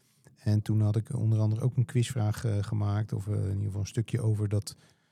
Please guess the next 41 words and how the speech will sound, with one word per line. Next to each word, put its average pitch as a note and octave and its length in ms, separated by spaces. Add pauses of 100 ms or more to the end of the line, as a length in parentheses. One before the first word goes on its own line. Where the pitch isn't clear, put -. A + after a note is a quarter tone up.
(220)
er G#2 360
zes B2+ 260
ploegen C3 360
waren. A2 520
Zes - 240
voormalige B2+ 520
Europa B2+ 340
Cup A#2 160
winnaars. A#2+ 460
Waar A#2 120
tegen A2+ 220
Feyenoord C3 380
nog A#2 120
nooit C#3+ 240
had B2+ 180
gespeeld - 560
in A#2+ 240
Europees A2 420
verband. A2 320 (260)
En D#3 100
ja F3 140
hoor, B2 160
dan B2+ 100
loten B2+ 240
we A#2 60
natuurlijk A2+ 360
Aston A#2 220
Villa. A#2 320 (240)
Dus - 160
dan E3+ 80
krijg D3 260
je C#3+ 60
meteen C#3 300
van, C3+ 180
eh, C3 40 (200)
"Oh, C#4+ 200
dat B3 60
klopt G#3+ 260
niet." G3+ 200
Want, D3+ 240
eh, C#3+ 200